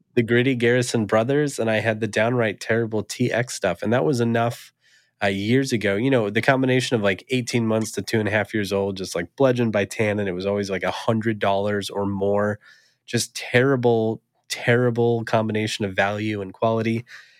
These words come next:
And I thought to myself, like, "Gee, I may never, ever enjoy Texas whiskey." And lo and behold, I wanna say it was last year on Weekly Whiskey,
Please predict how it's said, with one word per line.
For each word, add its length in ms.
And 80
I 60
thought 160
to 100
myself, 300
like, 120
"Gee, 260
I 120
may 260
never, 640
ever 380
enjoy 380
Texas 400
whiskey." 340
And 140
lo 160
and 100
behold, 380
I 60
wanna 140
say 140
it 40
was 140
last 460
year 220
on 260
Weekly 280
Whiskey, 440